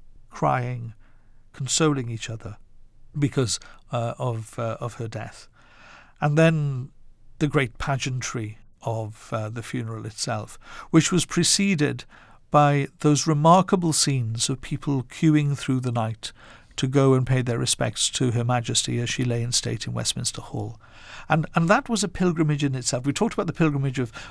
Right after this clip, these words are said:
of Bernadette. There were several priests and bishops who, who actually went into the queue and queued up, and Abbot Hugh Allen, who is the Apostolic Administrator of the Falkland Islands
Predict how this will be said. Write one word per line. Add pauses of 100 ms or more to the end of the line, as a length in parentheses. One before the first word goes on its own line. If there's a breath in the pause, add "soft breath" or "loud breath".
of
Bernadette. (440 loud breath)
There
were
several
priests
and
bishops
who,
who
actually (280 loud breath)
went
into
the
queue
and
queued
up,
and (460 loud breath)
Abbot
Hugh
Allen,
who
is
the
Apostolic
Administrator
of
the
Falkland
Islands